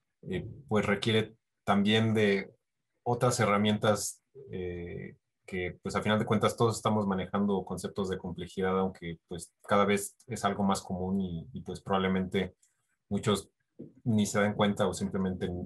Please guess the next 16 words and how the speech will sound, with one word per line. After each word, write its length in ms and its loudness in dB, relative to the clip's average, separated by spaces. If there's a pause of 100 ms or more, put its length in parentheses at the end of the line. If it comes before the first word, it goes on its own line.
no 180 -2
usan 320 -6 (220)
las 160 -6
palabras 560 -4 (420)
complejidad, 760 -8 (760)
autoorganización, 640 -4
emergencia 580 -8 (800)
y 100 -4
demás. 520 0 (300)
Eh, 440 2 (300)
pero, 760 6 (1900)
digamos, 540 4 (560)
es, 240 0
es 180 2
claro 480 4
que 720 0